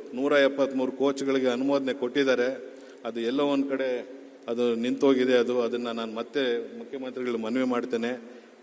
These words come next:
ಕೋಚ್‌ಗಳಿಲ್ಲದೆ ಡಿಪಾರ್ಟ್ಮೆಂಟಲ್ಲಿ ಒಂದು ಕೊರತೆ ಇದೆ. ಅದೊಂದು ಬಿಟ್ಟರೆ ಬೇರೆ ಎಲ್ಲನೂ ನಮಗೆ ಸಪೋರ್ಟ್ ಮಾಡಿದ್ದಾರೆ ಸ್ಪೋರ್ಟ್ಸ್‌ಗೆ ನಮ್ಮ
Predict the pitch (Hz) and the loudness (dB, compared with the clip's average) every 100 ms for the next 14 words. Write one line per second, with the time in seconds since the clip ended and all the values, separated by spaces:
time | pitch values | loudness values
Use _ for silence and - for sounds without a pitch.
0 | - 143 139 135 135 131 127 117 120 139 | -2 -2 -2 -2 -2 0 0 0 2 4
1 | 135 127 127 120 113 - 120 127 139 120 | 4 0 2 2 0 0 -2 2 4 4
2 | 117 120 117 - - - - - 113 131 | 2 0 -2 -12 -16 -18 -20 -8 -4 -2
3 | 147 143 135 147 127 135 131 123 139 151 | 0 0 4 4 6 6 6 4 4 4
4 | 151 151 143 135 117 - - - 160 139 | 4 6 4 2 0 -8 -14 -6 0 2
5 | 131 127 123 131 139 135 127 123 120 117 | 4 4 4 4 4 4 0 2 4 4
6 | 110 - 131 123 127 117 113 104 - - | 2 0 4 4 4 2 2 2 -10 -14
7 | - - - 110 | -20 -20 -12 -8